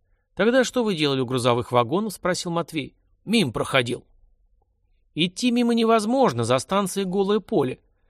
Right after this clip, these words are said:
И это Матвей сразу уяснил, как подъехали. Матвей заполнил сразу протокол допроса начальника станции. «Кто из рабочих сам видел, как посторонний сыпал в буксы песок?» «Я и видел», —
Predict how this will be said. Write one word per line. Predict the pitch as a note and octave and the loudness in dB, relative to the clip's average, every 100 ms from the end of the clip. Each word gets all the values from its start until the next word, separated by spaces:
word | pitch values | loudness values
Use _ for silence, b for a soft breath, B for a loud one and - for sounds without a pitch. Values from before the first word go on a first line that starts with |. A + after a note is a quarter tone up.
| _ _ | _ _
И | D3 | -2
это | D3 | 0
Матвей | D3 D3 D3 C3+ | 0 -2 -2 -2
сразу | D#3+ E3 A#2 | 0 0 2
уяснил, | A#2+ B2 - F#3 A3 | -2 -2 -4 -4 -2
как | C3+ - | -2 0
подъехали. | C#3 B2 A#2 - C3 - _ _ _ _ - | -2 -2 -8 -8 -12 -12 _ _ _ _ -2
Матвей | F3+ F3+ C#4 | -2 0 0
заполнил | G#3 - F3+ D3+ | 0 -2 0 0
сразу | B2+ D3+ C3 A2 | 0 0 0 0
протокол | A#2 - - C3+ | -4 -4 -2 -2
допроса | B2+ B2 F3 G#3+ D3 | 0 -2 -2 -4 -4
начальника | B2+ - B2 B2+ - | -6 -2 -2 -2 -10
станции. | - B2 A2+ - C3 _ _ _ _ _ _ _ _ _ _ | -4 -4 -4 -12 -14 _ _ _ _ _ _ _ _ _ _
«Кто | - A#3+ | -4 0
из | F#3 | 2
рабочих | F3+ F3 C3+ - | 2 2 0 -4
сам | - D#3+ A#2+ | -2 -2 0
видел, | D#3+ G#3+ | -2 -2
как | D#3 B2 | -2 -4
посторонний | - - B2+ C3+ F3+ D3 | -8 -2 0 2 0 -2
сыпал | - C3+ - C#3+ | -4 -8 -4 -4
в | A2+ | -4
буксы | B2 C3+ - C#3+ | -4 -6 -6 -10
песок?» | B2+ F#3+ - - _ _ _ _ _ _ - | -8 -8 -8 -12 _ _ _ _ _ _ -8
«Я | D3 A#3 | -2 0
и | E3+ | 0
видел», — | D#3 D#3+ | -2 -4